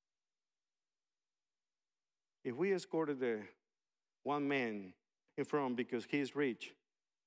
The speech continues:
he's influential, and we send the second one to the back corner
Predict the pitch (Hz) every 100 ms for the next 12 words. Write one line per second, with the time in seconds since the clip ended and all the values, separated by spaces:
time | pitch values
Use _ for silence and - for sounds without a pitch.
0 | _ _ 160 147 139 127 147 131 - 98
1 | 87 _ _ _ _ _ _ _ _ _
2 | _ _ _ _ - 151 202 185 175 156
3 | 135 180 160 139 123 113 101 - _ _
4 | - 127 127 147 - 143 113 101